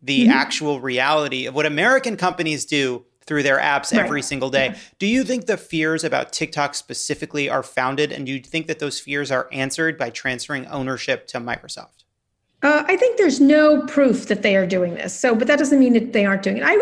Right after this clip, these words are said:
Speaker 2: I am much more concerned about China than I am about Facebook. I hate to say that, but the fact of the matter is, it's Facebook selling or Amazon selling toilet paper or whatever.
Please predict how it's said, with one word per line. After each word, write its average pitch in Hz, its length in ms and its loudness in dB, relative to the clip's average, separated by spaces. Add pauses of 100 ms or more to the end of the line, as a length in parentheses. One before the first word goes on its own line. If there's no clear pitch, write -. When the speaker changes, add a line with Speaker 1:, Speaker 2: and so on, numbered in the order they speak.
Speaker 2:
I 359 80 4
am 330 120 6
much 233 240 4
more 190 140 2
concerned 185 320 -2
about 175 240 -4
China 185 320 -4
than 180 140 -4
I 180 80 0
am 180 160 0
about 190 260 -2
Facebook. 202 340 -2
I 196 60 0
hate 233 220 2
to 214 60 0
say 220 200 0
that, 285 380 0
but 214 240 0
the 226 100 -4
fact 269 200 0
of - 20 -12
the 233 80 0
matter 214 240 2
is, 202 380 -2
it's - 200 -10
Facebook 254 460 0
selling 208 440 -4
or 202 220 0
Amazon 208 460 0
selling 190 240 0
toilet 202 320 -2
paper 202 280 -2
or 185 160 -2
whatever. 196 520 0